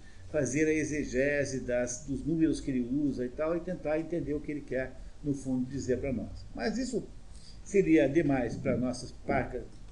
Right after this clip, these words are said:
pequenas pretensões aqui dessa noite de verão. E, então, o, o, podemos ficar com a leitura filosófica teológica, que é, no fundo, a mais importante de todas, porque ela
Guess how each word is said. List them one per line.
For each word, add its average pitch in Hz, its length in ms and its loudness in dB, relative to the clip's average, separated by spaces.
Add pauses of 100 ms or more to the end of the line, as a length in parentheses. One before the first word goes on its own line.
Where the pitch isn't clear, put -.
pequenas 143 400 2
pretensões 127 600 -2
aqui 117 220 -6
dessa 120 340 -4
noite 117 280 -4
de 98 160 -12
verão. 139 380 2 (680)
E, 160 560 6
então, 165 220 4
o, 170 560 2
o, 160 120 -2
podemos 160 420 4
ficar 151 320 2
com 151 160 -6
a 151 40 0
leitura 135 540 -2 (140)
filosófica 117 640 -4
teológica, 165 680 0 (480)
que 226 180 4
é, 202 240 4
no 220 180 0
fundo, 180 440 -4 (340)
a 180 100 2
mais 156 280 4
importante 160 500 0
de 180 100 -8
todas, 135 340 0
porque - 300 -6
ela 139 480 2